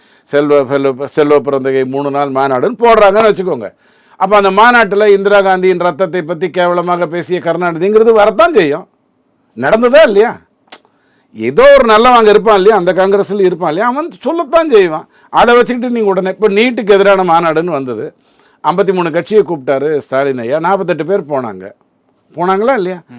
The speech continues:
Speaker 1: அப்ப அதிமுக அங்க போய் என்ன பேசுச்சு? நீட் எதிர்ப்பு தானே பேசுச்சு.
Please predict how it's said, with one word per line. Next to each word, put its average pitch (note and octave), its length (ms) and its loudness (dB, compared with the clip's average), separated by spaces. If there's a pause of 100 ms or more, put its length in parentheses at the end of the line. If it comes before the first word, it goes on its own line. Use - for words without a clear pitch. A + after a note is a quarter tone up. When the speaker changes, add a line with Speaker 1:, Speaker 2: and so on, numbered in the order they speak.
(120)
Speaker 1:
அப்ப G3 320 2
அதிமுக A3+ 300 -2
அங்க G3 220 2
போய் G#3 140 2
என்ன G3+ 220 0
பேசுச்சு? E3+ 500 -6 (360)
நீட் F3 240 0
எதிர்ப்பு G3 320 2
தானே B3+ 160 0
பேசுச்சு. F3+ 520 -2